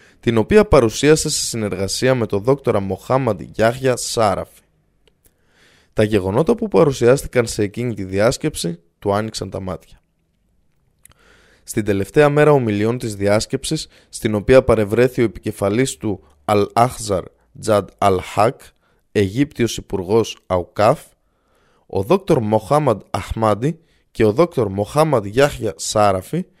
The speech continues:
και υπό την παρουσία εκπροσώπων του τύπου και τηλεοπτικών ανταποκριτών, ο καθηγητής Άρθουρ Άλισον δήλωσε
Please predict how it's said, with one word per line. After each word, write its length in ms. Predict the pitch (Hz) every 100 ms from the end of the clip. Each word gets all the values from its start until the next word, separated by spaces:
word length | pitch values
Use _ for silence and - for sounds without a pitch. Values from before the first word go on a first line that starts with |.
| _ _ _
και 140 | - 117
υπό 220 | 107 110
την 320 | 110 101 -
παρουσία 520 | 104 98 98 - 165
εκπροσώπων 680 | 165 165 110 107 147 143 131
του 180 | 107 -
τύπου 340 | 127 131 104
και 140 | -
τηλεοπτικών 720 | 98 98 98 101 - - 113 117
ανταποκριτών, 840 | 101 87 87 104 107 104 135 165 _ _ - _
ο 100 | -
καθηγητής 720 | 104 107 - 98 110 185 - -
Άρθουρ 460 | - 156 165 139 113
Άλισον 560 | 107 107 110 160 170 - _ _
δήλωσε 640 | 104 113 113 110 - 170